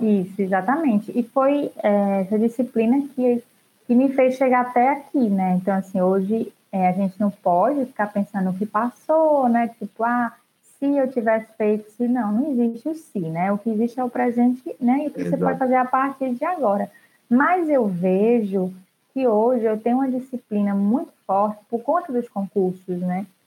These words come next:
Speaker 1: Que é uma coisa,
Speaker 2: Sim.
Speaker 1: assim, que muitas pessoas admiram, né? Tipo, eu, eu passo um dia trabalhando, passo um dia ligando,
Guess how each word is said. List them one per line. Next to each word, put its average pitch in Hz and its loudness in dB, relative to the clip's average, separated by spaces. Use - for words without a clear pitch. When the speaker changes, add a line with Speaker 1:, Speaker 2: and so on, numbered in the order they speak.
Speaker 1:
Que - -2
é 233 4
uma 254 0
coisa, 262 0
Speaker 2:
Sim. 185 0
Speaker 1:
assim, 254 -6
que - -4
muitas 240 0
pessoas 285 -2
admiram, 262 0
né? 190 -4
Tipo, - -10
eu, 185 -2
eu - -4
passo 185 -4
um 214 4
dia 196 0
trabalhando, 208 0
passo 190 -10
um 196 -2
dia 185 0
ligando, 214 2